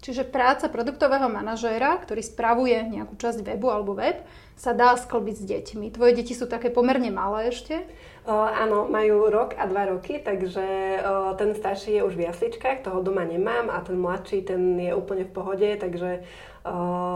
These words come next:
Speaker 2: zvládame to zatiaľ fajn. A, áno, dá sa to, dá sa to takto sklbiť vlastne aj pre, pre matky na materskej alebo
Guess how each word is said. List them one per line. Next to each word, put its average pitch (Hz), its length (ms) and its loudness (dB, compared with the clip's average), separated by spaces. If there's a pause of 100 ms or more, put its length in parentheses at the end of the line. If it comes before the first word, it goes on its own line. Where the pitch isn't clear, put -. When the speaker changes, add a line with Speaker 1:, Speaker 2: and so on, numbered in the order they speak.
(720)
Speaker 2:
zvládame 190 480 2
to 185 80 -4
zatiaľ 175 400 -2
fajn. 208 480 2
A, 196 240 0
áno, 196 240 2
dá 190 160 0
sa 220 80 -2
to, 190 160 -4
dá 190 160 -4
sa 208 160 -6
to 196 80 -6
takto 180 240 -6
sklbiť 175 480 -10
vlastne 175 480 -6
aj 175 320 -6
pre, 180 320 -6
pre - 160 -10
matky 170 320 -6
na 165 80 -8
materskej 165 480 -10
alebo 165 160 -10